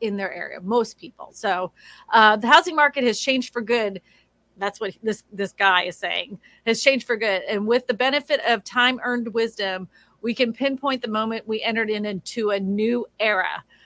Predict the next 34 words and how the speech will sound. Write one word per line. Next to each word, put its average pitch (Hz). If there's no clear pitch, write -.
Of 202
July 233
twenty 311
twenty-two 262
was 190
the 220
make 226
or 285
break 240
moment 208
for -
the 196
market. 190
We 226
may 233
now 247
see 240
it 214
crystallizing 240
as 208
a 190
new 226
normal, 208
a 208
fraught 262
landscape 233
of 165
defined 262
scarcity 214
of 190
available 202
homes. 190
Brought 226
ra-, 214